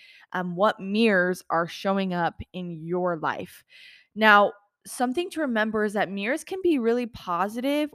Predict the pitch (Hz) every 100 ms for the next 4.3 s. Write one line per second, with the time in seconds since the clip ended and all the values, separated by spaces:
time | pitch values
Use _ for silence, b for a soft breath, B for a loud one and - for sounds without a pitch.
0 | - 233 247 226 208 208 208 185 165 196
1 | 185 190 - - 185 - 208 220 226 208
2 | - _ 196 185 160 147 - 190 175 -
3 | B B B 202 180 - 185 214 220 240
4 | 240 233 220